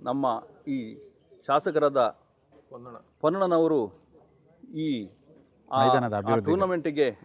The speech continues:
Speaker 1: ಬಂದಿರೋ ಸಂದರ್ಭದಲ್ಲಿ ನಾವು ಅವರಿಗೆ ತಿಳಿ ಹೇಳಿದಾಗ ಅವರು ಈ ಮೈದಾನಕ್ಕೆ ಒತ್ತು ಕೊಟ್ಟು ಇದನ್ನು ಅಭಿವೃದ್ಧಿಪಡಿಸುವ ನಿಟ್ಟಿನಲ್ಲಿ ಸುಮಾರು ಇಪ್ಪತ್ತೈದು ಲಕ್ಷದ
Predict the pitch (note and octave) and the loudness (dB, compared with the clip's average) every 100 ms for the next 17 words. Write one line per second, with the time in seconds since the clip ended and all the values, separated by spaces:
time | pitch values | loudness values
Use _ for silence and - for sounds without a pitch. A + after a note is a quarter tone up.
0 | - C3 D3 D#3 C#3 C#3 C3+ C3 B2+ A2 | -4 -2 -2 -2 -2 -2 0 -2 -2 -4
1 | A#2+ B2+ C#3+ B2+ B2+ B2 A2 C#3+ D3+ D3 | -2 0 2 0 0 -4 -2 0 0 2
2 | B2 A#2+ B2+ G2+ _ _ _ - C3+ D3 | 0 2 2 0 _ _ _ 0 2 2
3 | B2 - _ _ _ - D3 A#2+ C3 D#3 | 0 -6 _ _ _ -6 -4 0 0 2
4 | D#3 C3+ A#2 A#2+ C#3+ C#3 C3 A#2+ F#2 _ | 0 0 -2 -2 -2 -2 -2 -6 -6 _
5 | _ _ B2+ D3+ C3 A#2 F#3 F#3+ E3+ D#3 | _ _ 0 2 0 0 0 -2 -2 -2
6 | D3 C3+ C#3+ C3 C3+ B2+ B2+ A#2 - - | -2 0 -2 -4 -2 -2 -2 -6 -10 -20
7 | _ - C3+ D#3 C#3+ C3 - C#3+ F#3+ G3 | _ -10 0 2 2 0 -8 -8 0 2
8 | G#3 F3 C#3+ C3+ E3+ C#3+ G#2+ | 4 4 2 0 2 2 2